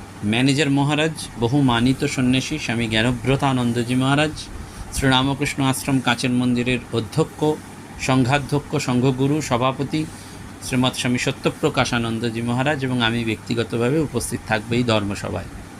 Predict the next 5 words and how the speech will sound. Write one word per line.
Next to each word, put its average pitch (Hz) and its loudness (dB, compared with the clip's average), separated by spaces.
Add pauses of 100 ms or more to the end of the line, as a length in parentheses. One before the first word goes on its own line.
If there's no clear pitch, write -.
(100)
আগামী 120 2
পয়লা 113 2
নভেম্বর। 120 2 (560)
আর 127 4
আগামী 143 2